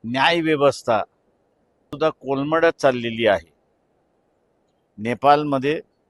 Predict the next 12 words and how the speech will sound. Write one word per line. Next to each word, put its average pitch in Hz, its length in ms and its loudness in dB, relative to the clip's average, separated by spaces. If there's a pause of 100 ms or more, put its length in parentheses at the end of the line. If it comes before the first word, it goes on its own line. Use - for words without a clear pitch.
(100)
न्याय 127 260 -4
व्यवस्थेची 135 640 -6
बिल्डिंग 113 440 -8
सुद्धा 131 340 -6
जाळण्यात 110 640 -6
आली, 123 220 -4
अशी 117 220 -10
परिस्थिती 120 560 -10
आहे. 107 260 -6 (600)
तेव्हा 135 340 2 (1600)
भारतीय 107 520 -2
व्यवस्थेमध्ये 147 960 -2